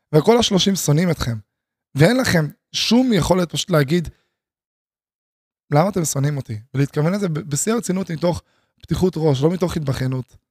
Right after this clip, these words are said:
היכולת ש-, שיפוט עצמי וביקור-, ביקורתיות שלכם פשוט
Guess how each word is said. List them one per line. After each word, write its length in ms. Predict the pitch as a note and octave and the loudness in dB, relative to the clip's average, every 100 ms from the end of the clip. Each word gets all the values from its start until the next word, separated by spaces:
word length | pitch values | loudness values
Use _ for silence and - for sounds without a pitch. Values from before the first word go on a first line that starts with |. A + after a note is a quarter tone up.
| _ _ _ _ _ _ | _ _ _ _ _ _
היכולת 440 | C#3 C#3 F#3 G3+ - | 0 2 4 2 -2
ש-, 140 | - | -6
שיפוט 480 | - - - F#3 F#3+ | -4 -6 -4 -4 -4
עצמי 260 | E3 - F3 | -6 -4 -2
וביקור-, 380 | D#3 C3+ D#3+ G3 | -2 0 -2 -2
ביקורתיות 500 | C#3+ - C3+ C#3 E3+ | -4 -4 -2 0 -2
שלכם 260 | F#3 D3 C3+ | -2 -4 -4
פשוט 300 | C#3+ - | -8 -12